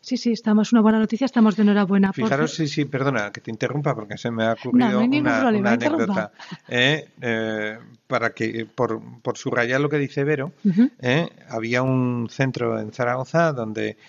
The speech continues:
Speaker 2: eh, en la página web del centro educativo, era un centro educativo público, se ponía los nombres de todos los profesores, profesor de, de esta asignatura, profesor de esto, profesor de ot-, de otro,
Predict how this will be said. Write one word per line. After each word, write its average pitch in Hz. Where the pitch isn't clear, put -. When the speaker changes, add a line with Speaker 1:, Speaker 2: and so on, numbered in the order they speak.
Speaker 2:
eh, 113
en 123
la 110
página 135
web 123
del 117
centro 120
educativo, 117
era 117
un 110
centro 113
educativo 107
público, 131
se -
ponía 120
los 117
nombres 135
de 113
todos 110
los 107
profesores, 151
profesor 110
de, 107
de 123
esta 113
asignatura, 131
profesor 113
de 117
esto, 147
profesor 120
de 123
ot-, 143
de 131
otro, 160